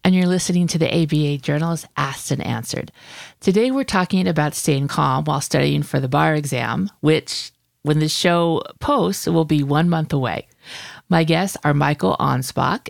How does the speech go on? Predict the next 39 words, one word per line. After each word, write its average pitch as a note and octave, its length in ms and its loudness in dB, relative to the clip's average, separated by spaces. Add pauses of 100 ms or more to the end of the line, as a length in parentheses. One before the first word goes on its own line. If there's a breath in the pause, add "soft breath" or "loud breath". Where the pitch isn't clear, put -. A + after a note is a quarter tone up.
an E3 140 2
Ohio G3 400 2
lawyer G3 400 0
who A3 100 -2
used E3+ 320 2
a D3+ 60 0
lot D#3+ 320 2
of D#3 160 0
mental C#3 180 0
health C3 300 -6
skills C3+ 400 -4
he E3 100 0
learned C#3+ 300 2
while D3 120 2
getting C#3+ 340 0
clean D3 260 0
and C3+ 120 0
sober C#3+ 400 0
to - 60 -2
study C#3 340 0
for D3 220 -2
the E3 100 0
bar, - 320 -4 (540 loud breath)
and G#3+ 160 2
Kimberly F#3+ 380 2
Wallenberg, C#3 640 0 (440 loud breath)
managing E3 400 2
director D#3 420 0
of D3 160 0
bar C#3+ 240 2
engagement B3 640 -2 (300 loud breath)
at - 160 -2
Helix F#3+ 380 2
Bar D#3+ 260 2
Review A3+ 560 0
by D#3+ 140 2
Access - 600 -2
Lex. - 420 -4 (340)
So, - 280 0